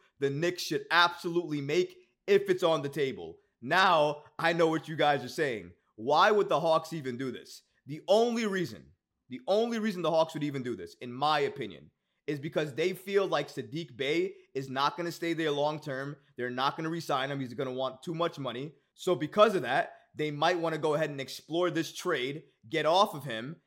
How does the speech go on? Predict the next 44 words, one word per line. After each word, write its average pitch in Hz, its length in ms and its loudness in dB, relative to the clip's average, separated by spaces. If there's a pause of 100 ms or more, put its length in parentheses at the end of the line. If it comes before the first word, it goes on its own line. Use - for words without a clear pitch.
(180)
and 151 120 0
also 165 540 4
get 156 180 0
a 160 60 4
lot 165 180 4
of - 120 -4
picks 202 220 0
in 151 80 -8
the 139 60 -6
process, 156 600 0 (260)
get 147 120 -2
a 151 80 -2
young 170 400 0
developing 165 500 0
player 165 380 -2
in 143 100 -8
Quentin 170 300 -6
Grimes, 139 500 -6 (240)
get 151 100 -2
a 151 60 -2
contract 165 560 0
at 156 60 -2
Evan 160 240 -2
Fournier 151 480 -4
that 127 160 -6
you 147 60 -10
basically 151 420 -4
get 143 220 -6
to 143 80 -2
waive 131 280 -2
at 139 120 -4
the 123 100 -10
end 139 140 -6
of 139 60 -12
the 135 60 -14
season. 131 460 -10 (180)
So 139 160 -2
he's 147 240 -2
off 151 300 0
the 151 60 0
books, 139 380 -4 (100)
off 160 300 0
your 170 140 -2
books, 123 440 -8